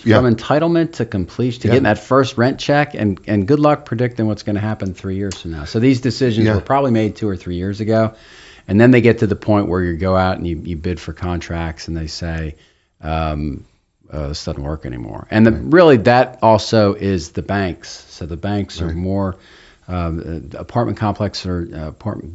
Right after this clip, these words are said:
Speaker 2: the construction of apartments is really more dependent on bank financing.
Speaker 1: Mm-hmm.
Speaker 2: And, and they're pulling back on that. So
Speaker 1: Yeah.
Speaker 2: that, that'd be my answer to that.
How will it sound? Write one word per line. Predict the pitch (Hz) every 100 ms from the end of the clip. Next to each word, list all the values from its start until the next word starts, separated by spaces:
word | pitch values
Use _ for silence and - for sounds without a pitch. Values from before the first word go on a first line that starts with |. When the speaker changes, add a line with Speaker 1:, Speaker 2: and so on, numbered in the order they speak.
| 92
Speaker 2:
the | 90
construction | 90 92 - - - 113
of | 98
apartments | 87 107 98 95 92 -
is | 85
really | 87 101 101 92 -
more | 90 95
dependent | 90 82 101 101 101
on | 90 92 82
bank | 87 104 104
financing. | - 117 117 117 123 120
Speaker 1:
Mm-hmm. | - - - - - - - - - _ _ _
Speaker 2:
And, | 117 107 101
and | 107 113
they're | 120 120 107 90 - -
pulling | - 123 117
back | 107 95 85
on | 78
that. | 69 - _
So | -
Speaker 1:
Yeah. | 80
Speaker 2:
that, | 92 - -
that'd | 92
be | 85
my | 82
answer | 82 78 -
to | 80
that. | 73